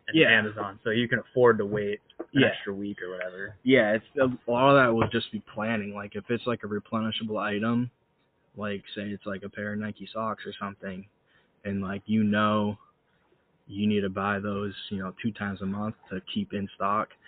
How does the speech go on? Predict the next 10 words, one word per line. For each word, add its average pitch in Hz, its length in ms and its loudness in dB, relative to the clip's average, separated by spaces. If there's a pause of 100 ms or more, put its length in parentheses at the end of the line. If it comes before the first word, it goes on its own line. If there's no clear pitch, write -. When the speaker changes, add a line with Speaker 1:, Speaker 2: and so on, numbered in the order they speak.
(460)
Speaker 1:
Yeah. - 120 -10 (760)
Speaker 2:
Once 113 320 4
you 117 80 2
do 117 200 4
that, 107 320 4 (300)
maybe 120 280 4
you 110 140 4
do 120 220 4
that 110 300 2 (160)
twice 120 220 2